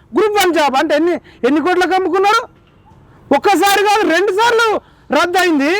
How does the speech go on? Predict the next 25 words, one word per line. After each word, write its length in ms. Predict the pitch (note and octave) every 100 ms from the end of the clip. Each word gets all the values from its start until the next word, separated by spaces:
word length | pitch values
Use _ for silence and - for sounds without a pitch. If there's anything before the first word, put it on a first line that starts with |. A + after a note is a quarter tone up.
| G#4+ - - F4
అంటే 160 | F#4
ఎంత 380 | D4 C4+ D#4 D#4
నీచులయ్యా 760 | D4+ C#4 D#4+ E4 F#4 E4+ E4
మీరు. 560 | C4+ A3+ G#3+ C4 F#4+ - _ _ -
ఎంసెట్ 460 | B3 F#4+ F4 A#4 A4
మూడు 220 | E4+ G#4+
నాలుగు 320 | A4 A4 F4
సార్లు 300 | G4+ G4+ F4+
లీక్ 160 | E4+ D#4
అయింది. 420 | C#4 B3+ E4 G4 - - - - -
మనుషులా, 560 | F#3+ A#3 F4 D#4 F4 F#4
పశువులా? 580 | F4 E4+ E4+ G4 D#4 - - - D#4+
ఆ 40 |
లిక్కర్ 360 | E4+ F4 G4 G#4
రాని, 460 | G#4 G4+ G#4 F#4+ - - -
ఆ 40 |
లిక్కర్ 360 | D#4+ E4+ G4 G4
దొంగ, 260 | F#4+ G4+ G4+ F#4+ G4+ _ - _ _ - - - - - -
ఆ 60 | D#4+
గోదావరి 500 | A#3+ F4 G4 G4+ G4
ఖనిలో, 360 | E4 F#4+ G4 F4
బొగ్గు 400 | C4 D#4+ F4+ F#4
గనులలో 320 | F#4+ F#4+ F4
జాబులు 340 | D#4 E4+ E4+
అమ్ముకుందట. 460 | D#4+ D4+ D#4 D4 C4